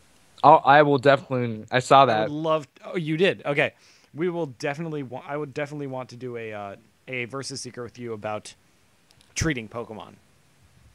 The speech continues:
Speaker 1: Yeah. 'Cause I, I'm not gonna lie, everyone knows the term H M whore, and everyone knows the term switch bait.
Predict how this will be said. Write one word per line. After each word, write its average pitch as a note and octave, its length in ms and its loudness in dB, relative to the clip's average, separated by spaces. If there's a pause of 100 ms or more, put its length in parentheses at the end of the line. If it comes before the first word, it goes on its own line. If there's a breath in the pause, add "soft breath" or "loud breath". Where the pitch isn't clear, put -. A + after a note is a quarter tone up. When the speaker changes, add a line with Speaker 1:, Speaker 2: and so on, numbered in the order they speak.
(760)
Speaker 1:
Yeah. C3+ 240 8 (1300)
'Cause D3 260 4
I, D#3 380 8
I'm C3+ 120 0
not D3 180 6
gonna D3 180 4
lie, D3 380 6 (1600)
everyone C#3 380 4
knows C3 200 2
the B2 80 -2
term A#2 320 -2
H A#2 240 0
M A#2+ 140 6
whore, B2+ 260 6
and - 100 -8
everyone G#2+ 320 2
knows A2 220 2
the A#2 80 -2
term G#2+ 240 2
switch - 420 2
bait. F#2+ 280 2